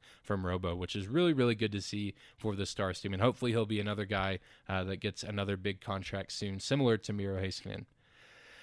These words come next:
Uh, and like I mentioned, as good as the offense was, um, they really could have put this game away and maybe, you know,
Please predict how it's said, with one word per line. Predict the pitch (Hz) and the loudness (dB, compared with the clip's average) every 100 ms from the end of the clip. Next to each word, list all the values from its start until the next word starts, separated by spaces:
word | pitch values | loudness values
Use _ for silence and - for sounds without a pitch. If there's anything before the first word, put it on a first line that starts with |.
| - - | -14 4
Uh, | 139 143 | 6 8
and | 135 139 | 6 6
like | 160 165 | 8 8
I | |
mentioned, | 135 131 - 127 117 | 8 6 4 2 4
as | 113 | 2
good | - 156 | 4 2
as | 123 | 4
the | 127 | 4
offense | 123 127 - | 4 0 0
was, | 117 113 107 - 107 | 2 2 2 -2 -2
um, | 98 101 104 | -2 -2 0
they | 113 | 0
really | 117 147 147 | 4 2 2
could | 135 | 0
have | 127 - - | -2 -4 -4
put | 135 | -2
this | 135 117 | 0 0
game | 123 120 | 2 4
away | 104 104 | 4 4
and | 117 | 4
maybe, | 104 107 110 | 2 2 2
you | 110 101 | 2 -2
know, | 101 | -4